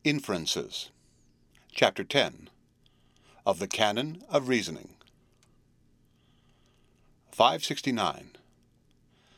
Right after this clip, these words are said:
The first figure was regarded by logicians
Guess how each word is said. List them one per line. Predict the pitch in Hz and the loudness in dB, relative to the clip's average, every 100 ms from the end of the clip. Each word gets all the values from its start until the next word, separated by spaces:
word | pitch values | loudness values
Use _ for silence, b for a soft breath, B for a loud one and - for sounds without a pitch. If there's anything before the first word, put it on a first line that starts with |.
| b b b - | b b b -4
The | |
first | 120 202 196 | 2 2 2
figure | - 117 90 | 0 0 0
was | 85 95 117 | -2 -2 -2
regarded | 104 123 123 98 | 2 2 2 2
by | 101 95 95 | 4 4 -2
logicians | 101 95 123 - - - | -6 0 0 -2 -8 -12